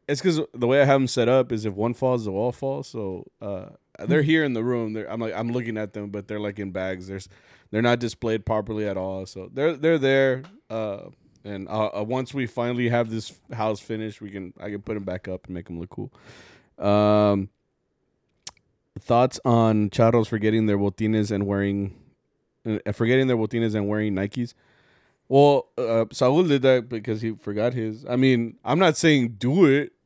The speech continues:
Speaker 1: Like,
Speaker 2: Bro, what was the question?
Speaker 1: <laughs>
Speaker 2: I'm reading all these other ones.
Speaker 1: Thoughts on charros forgetting their botines and wearing Nikes? I mean,
Speaker 2: Oh,
Speaker 1: you're not
Speaker 2: it's
Speaker 1: gonna,
Speaker 2: anymore.
Speaker 1: you're not gonna be barefoot.
Speaker 2: Yeah.
Speaker 1: You know what I mean? I think I saw someone. Uh, who told me this story?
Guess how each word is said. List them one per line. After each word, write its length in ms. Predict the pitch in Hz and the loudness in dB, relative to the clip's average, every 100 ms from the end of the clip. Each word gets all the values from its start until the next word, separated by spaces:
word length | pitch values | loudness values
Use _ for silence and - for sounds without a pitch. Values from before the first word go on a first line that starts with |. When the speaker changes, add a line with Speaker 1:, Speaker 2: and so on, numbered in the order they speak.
| _ _ - | _ _ -4
Speaker 1:
Like, 420 | 131 123 113 - _ _ - _ _ _ _ _ _ _ 277 | -2 -2 -4 -8 _ _ -20 _ _ _ _ _ _ _ _
Speaker 2:
Bro, 200 | 160 156 | -4 0
what 80 | 139 | 2
was 80 | 180 | 0
the 60 | 208 | -2
question? 280 | 226 - 294 _ - | -8 -10 -16 _ -16
Speaker 1:
<laughs> 280 | - - 226 | -4 4 4
Speaker 2:
I'm 120 | 147 | 6
reading 200 | 175 170 | 2 2
all 180 | 156 151 | 2 0
these 160 | 143 147 | -4 -6
other 220 | 143 143 | -8 -8
ones. 240 | 143 147 _ _ | -8 -12 _ _
Speaker 1:
Thoughts 300 | 127 131 - | 4 6 6
on 160 | 139 131 | 4 6
charros 400 | 131 120 127 117 | 4 4 2 0
forgetting 460 | 113 110 113 120 | 0 2 2 4
their 120 | 113 107 | 2 2
botines 540 | 107 - 113 113 107 | 0 0 0 0 0
and 140 | 104 98 | 0 0
wearing 280 | 107 107 | 2 2
Nikes? 460 | 101 110 110 104 113 | 2 -2 -4 -8 -8
I 100 | - | -4
mean, 280 | 113 120 117 | 2 2 2
Speaker 2:
Oh, 160 | 117 117 | -2 -2
Speaker 1:
you're 140 | 123 131 | 0 2
not 100 | 139 | 2
Speaker 2:
it's 80 | |
Speaker 1:
gonna, 120 | 127 127 | 2 2
Speaker 2:
anymore. 260 | 156 143 160 _ | 0 -4 -12 _
Speaker 1:
you're 100 | 120 | -4
not 80 | 131 | 0
gonna 120 | 151 | 2
be 120 | 131 110 | 2 -2
barefoot. 600 | 98 170 - 120 113 - _ _ | 0 0 0 0 0 -2 _ _
Speaker 2:
Yeah. 300 | - 127 131 135 | -8 -6 -6 -4
Speaker 1:
You 80 | |
know 60 | 131 | -2
what 40 | 131 | 0
I 20 | |
mean? 200 | 139 135 | 0 0
I 120 | 110 | -2
think 180 | 117 156 | 2 4
I 60 | 151 | 4
saw 220 | - 147 | 6 4
someone. 580 | - 151 147 147 135 - _ _ _ _ _ | 4 0 0 0 -2 -10 _ _ _ _ _
Uh, 340 | 113 107 107 104 | -10 -8 -8 -10
who 160 | 185 | -12
told 220 | 190 220 | -12 -10
me 60 | 175 | -8
this 120 | 104 | -8
story? 380 | - 92 90 92 | -12 -16 -14 -16